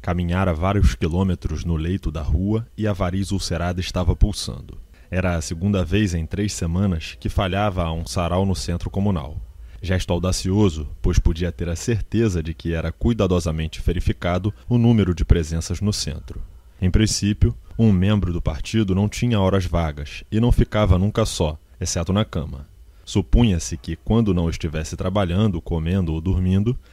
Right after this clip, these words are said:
devia participar de alguma recreação comunal. Era sempre ligeiramente perigoso fazer qualquer coisa que sugerisse o gosto pela solidão, mesmo que fosse apenas passear sozinho. Em Novilíngua, havia uma palavra para isso.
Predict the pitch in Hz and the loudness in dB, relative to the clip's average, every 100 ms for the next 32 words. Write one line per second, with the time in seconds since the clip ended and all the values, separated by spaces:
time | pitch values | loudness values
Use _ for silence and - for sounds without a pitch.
0 | - 117 117 113 120 - 90 - 90 - | -4 0 2 2 2 2 0 -2 -4 -2
1 | 98 95 90 80 78 104 110 87 - 87 | -2 0 0 -2 0 0 2 0 -2 -4
2 | 87 - 92 - 104 110 78 - - - | -4 -2 -4 0 2 2 0 -6 -12 -14
3 | - _ 92 87 82 110 117 98 85 82 | -20 _ -4 -2 -2 -2 0 0 -2 0
4 | 101 107 87 90 - - 82 76 92 101 | 2 2 2 0 2 2 2 0 0 2
5 | 82 - 87 80 82 - 95 - 123 113 | 2 0 -2 -2 -6 0 0 0 -2 -2
6 | - 107 113 85 82 85 - 87 87 95 | -2 2 2 2 -4 -8 -4 -2 0 0
7 | - 82 82 90 - - 87 - 85 107 | 0 -2 -2 -2 2 4 4 0 -2 0
8 | 87 90 113 - 113 139 113 - - - | 2 0 -2 0 4 4 4 2 0 0
9 | 104 - - 107 110 95 - 90 - 87 | 0 0 2 4 4 4 4 2 0 0
10 | 87 113 104 78 69 - - - - - | 0 2 2 0 -8 -12 -18 -20 -20 -20
11 | - 95 92 95 110 90 95 101 117 - | -4 0 4 6 6 6 4 2 0 -4
12 | - 92 92 113 87 85 82 80 78 87 | -4 0 4 4 4 4 2 2 2 0
13 | 92 104 104 92 - - | 2 4 4 2 -2 -10